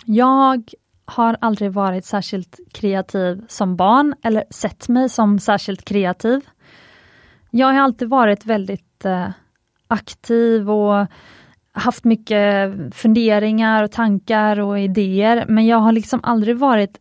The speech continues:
duktig på det som man liksom generellt kallar kreativa saker. Alltså, jag försökte sjunga, men jag hade ingen sångröst.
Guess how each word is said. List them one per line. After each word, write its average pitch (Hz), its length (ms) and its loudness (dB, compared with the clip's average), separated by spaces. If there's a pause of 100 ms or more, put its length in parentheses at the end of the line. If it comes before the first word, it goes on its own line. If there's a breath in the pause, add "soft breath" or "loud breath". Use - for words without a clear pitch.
duktig 196 580 -4
på 214 120 -2
det 190 220 -2
som 185 220 -6
man 180 160 -4
liksom 185 360 -4 (460 loud breath)
generellt 208 560 2
kallar 190 460 -2
kreativa 190 680 -4
saker. 220 640 -2 (600 soft breath)
Alltså, 240 280 -2
jag 233 100 2
försökte 214 300 -4
sjunga, 233 640 2
men 240 120 4
jag 208 60 2
hade 202 180 0
ingen 180 180 0
sångröst. 208 1000 -2